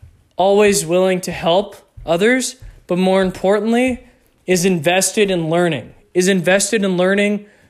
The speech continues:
about them, is invested in learning about other individuals, isn't just so self-absorbed that they just tune, they just te-, they give them their spiel, and then they don't even ask for the other person's story.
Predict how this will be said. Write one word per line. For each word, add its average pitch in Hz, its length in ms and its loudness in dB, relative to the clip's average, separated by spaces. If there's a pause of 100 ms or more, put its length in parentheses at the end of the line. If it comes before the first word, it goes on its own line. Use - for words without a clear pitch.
(120)
about 165 440 2
them, 147 340 -2 (240)
is 170 140 -4
invested 190 460 -2
in 196 140 -4
learning 196 300 0
about 185 260 -2
other 185 260 0
individuals, 160 920 -6 (520)
isn't 190 360 4
just 185 240 2
so 208 240 4
self-absorbed 175 1040 0 (420)
that 170 200 -2
they 170 460 2 (340)
just - 240 -8
tune, 208 600 0 (220)
they 175 180 -2
just - 420 -6
te-, - 240 -4
they 185 180 0
give 180 220 0
them 208 160 0
their 190 160 0
spiel, 202 640 -4 (600)
and 170 140 -4
then 190 80 0
they 190 140 2
don't 190 220 2
even 190 440 -2
ask 175 420 -2
for - 140 -6
the 165 120 0
other 170 160 4
person's 151 600 -4
story. 135 520 -6